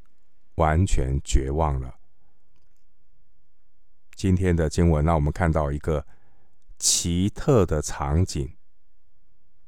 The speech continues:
有两支队伍在城门口相遇。一支队伍是埋葬、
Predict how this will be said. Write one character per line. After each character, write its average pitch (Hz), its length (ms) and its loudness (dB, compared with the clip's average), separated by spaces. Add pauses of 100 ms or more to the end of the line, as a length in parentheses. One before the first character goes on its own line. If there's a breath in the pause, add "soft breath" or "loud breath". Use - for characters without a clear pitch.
(280)
有 92 260 8
两 80 320 6
支 95 260 2
队 92 260 4
伍 71 280 -4 (840)
在 78 480 4
城 80 320 4
门 82 360 6
口 - 300 0
相 76 480 4
遇。 71 260 -2 (1500)
一 123 120 8
支 127 160 6
队 120 220 10
伍 78 160 6
是 80 400 2 (680)
埋 90 300 8
葬、 101 460 6